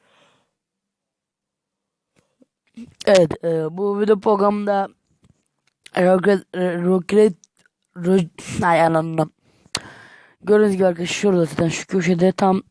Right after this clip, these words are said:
sağ alt köşede çıkıyor. Siz de bilgisayara bağlanmanız yeter. Arkadaşlar,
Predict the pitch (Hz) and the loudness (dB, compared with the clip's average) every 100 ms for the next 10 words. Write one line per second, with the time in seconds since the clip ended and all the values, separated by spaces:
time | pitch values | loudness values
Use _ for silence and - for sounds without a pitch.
0 | - - 180 175 180 175 - 160 165 185 | -10 -2 0 2 0 -2 -8 -4 0 0
1 | - _ _ _ - - 160 170 190 - | -2 _ _ _ -14 -6 0 2 0 -4
2 | - - - - - 214 170 180 165 190 | -20 -20 -20 -14 -2 0 2 2 2 0
3 | 175 208 190 180 156 _ - 185 185 180 | 0 2 2 0 -2 _ -2 2 2 0
4 | 170 170 175 160 165 156 143 - - - | -2 -4 -4 -4 -4 -4 -6 -8 -20 -20
5 | - - - - - - - - - 165 | -16 -12 -10 -12 -14 -18 -18 -18 -4 -2
6 | 175 196 190 180 175 180 | 0 0 2 2 2 0